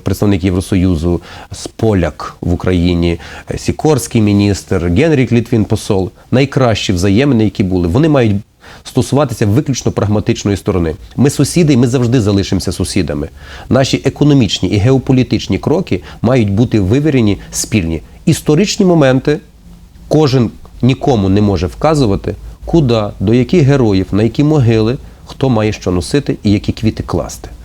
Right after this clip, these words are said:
Це є перше. По-друге, з точки зору Угорщини, якщо б Верховна Рада дослухалася до свободівців, зокрема Кошулинський, який розробляв законопроект про нацменшини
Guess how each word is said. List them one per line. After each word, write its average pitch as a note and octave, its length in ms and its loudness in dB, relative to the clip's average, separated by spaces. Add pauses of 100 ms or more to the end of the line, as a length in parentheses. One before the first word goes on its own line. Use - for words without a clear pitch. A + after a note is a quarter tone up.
(100)
Це - 120 -2
є G2 100 2
перше. - 400 -6 (340)
По-друге, F#3 440 4 (200)
з - 40 -12
точки D#3 280 0
зору D3+ 180 2
Угорщини, A#2+ 600 0 (300)
якщо - 280 0
б - 60 -2 (640)
Верховна C#3+ 400 2
Рада F#2 240 -2 (120)
дослухалася A2 720 0
до G2+ 400 0
свободівців, F#2 720 0
зокрема A2 440 0 (260)
Кошулинський, D#3 500 0
який C3+ 160 0
розробляв A2+ 500 2
законопроект G2+ 560 0
про G2+ 140 -2
нацменшини B2 600 0